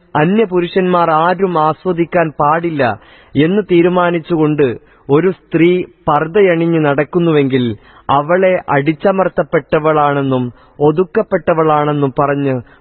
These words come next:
വിളിച്ചു കൂവുന്ന എഴുത്തുകാർ ശരീരം മറക്കാൻ ഇഷ്ടപ്പെടുന്ന ഒരു സ്ത്രീയുടെ സ്വാതന്ത്ര്യത്തെ തന്നെയല്ലേ ചോദ്യം ചെയ്യുന്നത്?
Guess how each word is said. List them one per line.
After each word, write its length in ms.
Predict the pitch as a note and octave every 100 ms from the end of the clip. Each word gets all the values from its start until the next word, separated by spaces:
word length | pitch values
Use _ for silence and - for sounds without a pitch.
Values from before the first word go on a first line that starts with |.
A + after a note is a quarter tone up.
| -
വിളിച്ചു 460 | C#3 F3+ G3+ -
കൂവുന്ന 520 | B3 F#3+ F3 D#3+ D#3 D3+
എഴുത്തുകാർ 800 | C#3+ C#3 C#3 - D#3+ D3 A2+ - _ _ _ - D3
ശരീരം 380 | C#3+ D#3+ F3+
മറക്കാൻ 520 | F3 E3+ E3 F3+ F3 E3+
ഇഷ്ടപ്പെടുന്ന 800 | - F3+ D3+ D#3+ D#3+ D#3+ D#3 -
ഒരു 200 | D3 D#3
സ്ത്രീയുടെ 520 | - D#3+ D3+ D#3 E3+
സ്വാതന്ത്ര്യത്തെ 800 | D#3 D3 D3+ E3 G3 G#3 G3 G3+
തന്നെയല്ലേ 720 | F3+ E3 D#3 D3+ C3+ B2+ G#2 - _ _ -
ചോദ്യം 360 | C3 C#3 D3+
ചെയ്യുന്നത്? 540 | C#3+ D3 D3 C#3+ C#3+